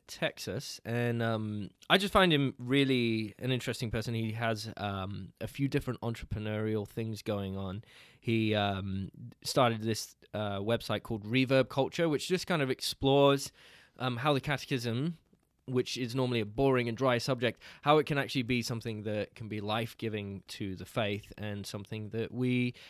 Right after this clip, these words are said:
as, uh, Catholics and Christians should really delve into as much as we delve into the Bible,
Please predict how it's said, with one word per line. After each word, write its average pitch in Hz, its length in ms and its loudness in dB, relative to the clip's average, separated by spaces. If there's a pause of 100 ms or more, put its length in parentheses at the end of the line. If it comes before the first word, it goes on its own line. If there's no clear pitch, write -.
(160)
as, 123 500 0 (240)
uh, 113 260 -2
Catholics 143 380 -6
and 123 80 -8
Christians 143 440 -4
should 139 260 -2
really 143 260 0
delve 135 340 2
into 147 520 0 (200)
as 117 140 -6
much 135 240 -4
as 110 180 -4
we 104 160 -4
delve 104 440 -4
into 101 520 -6
the 104 60 -14
Bible, 101 500 0